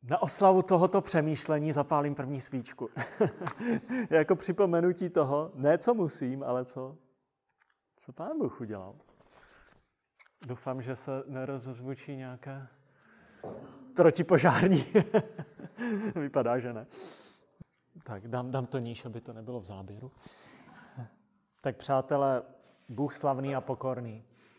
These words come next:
Jak vypadá sláva? Nedávno jsme sledovali pohřeb, eh, britské královny, že? Britské královny Alžběty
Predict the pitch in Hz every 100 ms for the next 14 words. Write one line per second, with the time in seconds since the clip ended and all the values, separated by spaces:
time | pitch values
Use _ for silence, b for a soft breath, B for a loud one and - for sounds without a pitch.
0 | b b b b _ _ _ 131 156 175
1 | 185 185 185 180 - 165 143 147 120 95
2 | - - 139 151 156 156 - 156 - 147
3 | 147 147 147 147 143 123 143 139 139 147
4 | 131 127 127 127 123 107 143 - 151 139
5 | 139 135 139 123 110 104 110 143 - _
6 | _ _ _ _ _ _ _ _ _ -
7 | 123 - 139 131 127 131 135 139 135 120
8 | 131 139 139 135 135